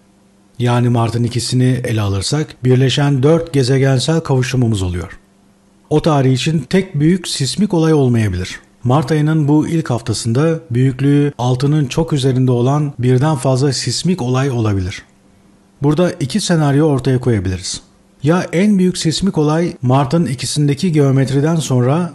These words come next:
Mart'ın üçü, Mart'ın dördü sıralarında olacak. Mart'ın altısındaki ve yedisindeki dolunayda bir miktar sismik artış olabilir. Ya da sismik artışları Mart'ın üçü ya da dördünde görebiliriz.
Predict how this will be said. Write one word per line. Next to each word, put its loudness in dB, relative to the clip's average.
Mart'ın 0
üçü, 0
Mart'ın 0
dördü 2
sıralarında 0
olacak. -6
Mart'ın 0
altısındaki -2
ve 2
yedisindeki -2
dolunayda -2
bir 0
miktar 0
sismik -4
artış -2
olabilir. -4
Ya 0
da 2
sismik -4
artışları 0
Mart'ın 0
üçü -2
ya 2
da 0
dördünde 2
görebiliriz. -2